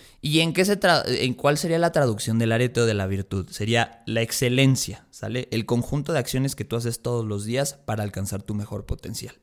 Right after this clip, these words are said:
Esa es la virtud. Y la tranquilidad, que ellos la llaman como ataraxia, em, ellos decían que es la disposición anímica, o sea, nuestro ánimo, de, em, alejarse de perturbaciones que nos quitan la felicidad y la tranquilidad de la vida. Entonces,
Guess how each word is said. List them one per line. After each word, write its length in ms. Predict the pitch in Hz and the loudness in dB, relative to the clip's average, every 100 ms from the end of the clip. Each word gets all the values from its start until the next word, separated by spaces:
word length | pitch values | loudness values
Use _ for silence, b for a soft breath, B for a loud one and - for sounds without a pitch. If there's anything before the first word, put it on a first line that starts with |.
| _ | _
Esa 220 | 123 135 | -4 -4
es 60 | 120 | -4
la 100 | 104 | -6
virtud. 360 | 104 - - - _ _ _ _ _ _ _ _ _ | -8 -10 -14 -18 _ _ _ _ _ _ _ _ _
Y 140 | 123 | -2
la 160 | 123 127 | 2 2
tranquilidad, 640 | 139 135 160 156 160 139 B B B B B | 2 2 2 4 4 4 B B B B B
que 80 | |
ellos 160 | 127 135 | 0 2
la 120 | 123 | 4
llaman 220 | 113 120 | 4 2
como 220 | 120 101 101 | 0 -2 -4
ataraxia, 640 | - 110 135 - 95 104 B B B _ | 0 2 2 0 -4 -6 B B B _
em, 520 | 101 113 110 110 104 - - _ _ | 2 4 4 2 2 -2 -16 _ _
ellos 240 | - 131 135 | -2 2 2
decían 280 | 127 131 127 | 2 2 2
que 180 | 120 | 2
es 100 | 120 | 2
la 100 | 127 | 4
disposición 720 | 127 110 - 113 - 104 123 123 | 2 2 -2 -4 -4 -4 0 0
anímica, 560 | 120 135 139 123 - | 2 4 4 4 0
o 40 | 98 | -4
sea, 180 | 101 101 | -2 -2
nuestro 480 | 104 98 - 104 | -2 -2 -4 -2
ánimo, 500 | 110 139 120 107 135 B B B B B - | 2 4 4 2 -2 B B B B B -14
de, 500 | 110 139 156 175 - | 2 6 6 2 -2
em, 720 | 120 113 113 113 107 104 104 - _ - | 2 4 6 4 4 2 -2 -8 _ 0
alejarse 560 | 123 117 117 131 131 151 | 2 2 2 2 2 2
de 100 | 131 | 0
perturbaciones 800 | 123 110 - 107 104 - 120 123 | 0 -4 -4 -2 -2 0 -2 -2
que 120 | 110 | -4
nos 160 | 101 - | -4 -6
quitan 280 | 104 113 | -6 -4
la 80 | 113 | -2
felicidad 540 | 101 98 95 - 101 110 | -4 -4 -6 -4 -2 -2
y 80 | |
la 140 | 110 98 | -4 -6
tranquilidad 560 | 147 151 95 95 95 | -8 -8 -6 -4 -2
de 80 | 95 | -2
la 140 | 95 98 | -4 -4
vida. 180 | 98 | 0
Entonces, 420 | 107 110 135 143 | 0 0 0 -2